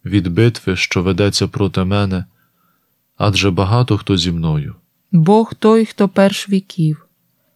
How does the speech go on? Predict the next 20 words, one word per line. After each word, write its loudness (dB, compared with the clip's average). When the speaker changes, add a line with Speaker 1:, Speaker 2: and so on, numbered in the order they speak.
Speaker 2:
почує 2
і 2
впокорить 0
їх. -4
Speaker 1:
Адже 2
для 0
них 0
немає 0
зміни. -4
Вони 2
не 2
побояться 0
Бога. -4
Speaker 2:
Такий 2
простягнув 4
руку 0
свою 2
на 6
своїх 0
друзів. -2